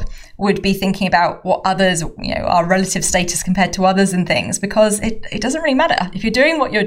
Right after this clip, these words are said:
doing and doing it to the best level of your ability with a strong practice and with generosity to turn up to cha-, help change something for someone else, that's what matters.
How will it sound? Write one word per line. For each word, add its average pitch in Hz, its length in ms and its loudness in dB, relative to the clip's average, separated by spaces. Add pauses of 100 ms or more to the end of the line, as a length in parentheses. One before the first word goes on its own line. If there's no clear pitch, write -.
doing 185 400 0 (340)
and 202 100 0
doing 220 160 4
it 208 140 0
to - 60 -4
the 190 160 -2
best 220 180 0
level 233 200 0
of 214 120 -2
your 196 140 2
ability 185 520 0
with 160 100 -2
a - 60 -2
strong 262 360 2
practice 202 540 0
and 180 160 2
with 190 160 0
generosity 185 760 0 (400)
to 202 140 -4
turn 214 320 2
up - 280 2
to 190 120 -4
cha-, 202 300 0
help 202 220 0
change 202 340 0
something 196 240 0
for 196 100 -6
someone 185 260 2
else, 247 340 0 (400)
that's - 260 0
what 196 100 0
matters. - 560 -2